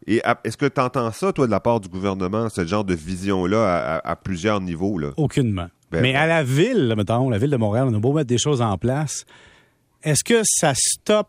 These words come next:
Speaker 2: la construction de logements par le privé d'imposer la construction de, disons, de logements plus à vocation sociale, ou il faudrait vraiment se dire, le gouvernement fait lui-même des projets,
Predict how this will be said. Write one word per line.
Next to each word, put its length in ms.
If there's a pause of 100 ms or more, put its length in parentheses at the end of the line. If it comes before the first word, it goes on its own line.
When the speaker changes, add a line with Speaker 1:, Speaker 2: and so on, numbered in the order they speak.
Speaker 2:
la 220
construction 640
de 100
logements 380
par 120
le 120
privé 340
d'imposer 840
la 120
construction 600
de, 180 (420)
disons, 160
de 120
logements 600
plus 220
à 40
vocation 420
sociale, 540
ou 100
il 40
faudrait 200
vraiment 320
se 100
dire, 300
le 60
gouvernement 400
fait 160
lui-même 560
des 120
projets, 460